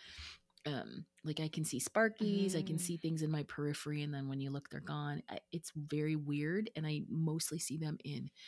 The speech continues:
Speaker 1: nature, which I, um, believe it are, I'm seeing the elementals, fairies, fae, whatever.
Speaker 2: Oh, okay.
Speaker 1: Yeah.
Speaker 2: Okay.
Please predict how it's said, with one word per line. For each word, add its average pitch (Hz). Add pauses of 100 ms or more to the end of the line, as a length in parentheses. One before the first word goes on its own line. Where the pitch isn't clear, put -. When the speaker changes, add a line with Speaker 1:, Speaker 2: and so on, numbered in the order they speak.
(160)
Speaker 1:
nature, 208
which 175
I, 147 (640)
um, - (120)
believe 160 (120)
it 147
are, 139
I'm 151
seeing 147
the 190
elementals, 196 (160)
fairies, 156
fae, 165
whatever. 190
Speaker 2:
Oh, 233
okay. 196 (380)
Speaker 1:
Yeah. 160
Speaker 2:
Okay. 185